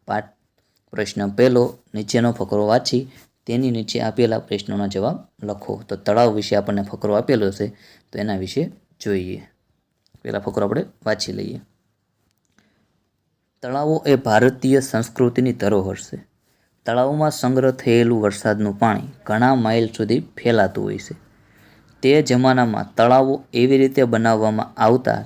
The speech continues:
કે જ્યારે તળાવ પાણીથી ભરાઈ જાય ત્યારે વધારાનું પાણી તેની નીચે બનાવેલા બીજા તળાવમાં જાય.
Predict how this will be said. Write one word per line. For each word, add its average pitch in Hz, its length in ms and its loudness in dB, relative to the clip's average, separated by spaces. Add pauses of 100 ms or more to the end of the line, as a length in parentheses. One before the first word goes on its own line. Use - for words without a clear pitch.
કે 107 100 -2
જ્યારે 110 360 2
તળાવ 117 360 4
પાણીથી 110 500 -2
ભરાઈ 107 340 2
જાય 104 300 -2 (580)
ત્યારે 117 200 2
વધારાનું 123 640 2
પાણી 113 280 2
તેની 117 400 2
નીચે 117 380 0
બનાવેલા 107 560 0
બીજા 107 340 4
તળાવમાં 101 460 0
જાય. 101 300 -4